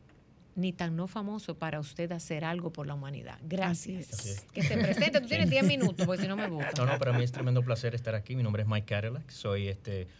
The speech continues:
Speaker 3: productor de República Dominicana, este, de música latina. Y primeramente quiero felicitarlo porque este es un programa que realmente está llevando un mensaje bien necesario para la comunidad
Speaker 1: Ujú.
Speaker 3: y para muchos familiares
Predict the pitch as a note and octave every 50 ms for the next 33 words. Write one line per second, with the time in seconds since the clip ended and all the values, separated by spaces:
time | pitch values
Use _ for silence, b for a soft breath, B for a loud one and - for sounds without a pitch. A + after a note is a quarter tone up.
0 | B B B A#2 G#2+ G2 F#2+ - - A2+ C3 C3+ A2 G2 F#2+ G2+ G#2 G#2 G2+ G#2+
1 | G2+ G2+ G2 F#2 - G#2 A2 A#2+ B2+ B2+ B B B B B B B B B -
2 | B2 - - - G2 G2 F#2+ F#2+ F#2 F2+ G2 G2+ - B2 - A#2+ A#2 A#2+ B2 G#2+
3 | F#2 A2+ - - - B B B B B B G#2+ G2+ A2+ A2+ B2 C3+ C3+ C3+ B2+
4 | B2 B2 A#2 A2+ - A#2+ A2+ G#2+ A2+ - G#2 G2+ G2+ F#2+ - F2+ E2+ - G2+ F#2
5 | F#2 F#2 - - G2+ G2 G#2 G2+ - G2 G2 F#2+ F#2+ F#2+ F#2 E2+ - F#2+ F2+ E2+
6 | E2+ G2 F#2+ G2 F#2+ F#2 G2 F2+ - F#2+ F#2 F#2+ F#2 F#2+ F#2+ F#2 F#2+ F#2+ F2+ -
7 | G#2 F#2 E2 F#2+ F2+ F2 E2+ B B B B B B B B G2 F2+ F#2+ A2+ A#2+
8 | B2+ C3 C3+ B2 B2 G#2+ - A2+ G2+ F#2+ F#2 F#2+ F2+ F2 E2 E2+ F2+ E2+ F2 E2+
9 | E2 E2+ - - - E2+ E2 - - E2 F2 E2+ - F2+ F2 F2+ G2 - G2+ -
10 | G2 F#2+ F#2+ F#2 F2+ E2 E2 F2 - - -